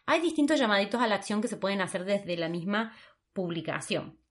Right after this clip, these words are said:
Esta publicación se va a mantener, eh, visible, se va a mostrar en los resultados, eh, durante siete días. Después no desaparecen, siguen quedando en el mismo, mm,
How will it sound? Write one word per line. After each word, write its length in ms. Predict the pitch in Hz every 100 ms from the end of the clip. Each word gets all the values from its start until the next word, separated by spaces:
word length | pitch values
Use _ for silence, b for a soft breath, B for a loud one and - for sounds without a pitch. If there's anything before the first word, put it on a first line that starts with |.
| _ _ _ _
Esta 260 | 330 320 403
publicación 640 | 320 240 214 190 - 254
se 120 | 285 208
va 60 |
a 40 | 208
mantener, 600 | 226 220 185 190 233 226 b b b -
eh, 500 | 202 185 180 175 170
visible, 520 | 180 202 - 254 302
se 100 | 302
va 80 | 277
a 80 | 349
mostrar 360 | 262 - 240
en 120 | 262 254
los 100 | 208
resultados, 720 | - 180 160 202 240 285 - b b b
eh, 500 | - 190 175 170 165
durante 300 | 165 220 214
siete 360 | 226 - 320 339
días. 460 | 320 254 - - _ _ -
Después 540 | 254 247 359 381 -
no 220 | - 269 392
desaparecen, 760 | 359 214 208 269 311 196 165 -
siguen 480 | - 330 311 262 226
quedando 800 | 190 185 208 196 196 202 320 - B B B
en 200 | 208 208
el 280 | 190 185 180
mismo, 760 | 233 320 320 220 190 165 - -
mm, 880 | 202 185 180 175 175 170 165 -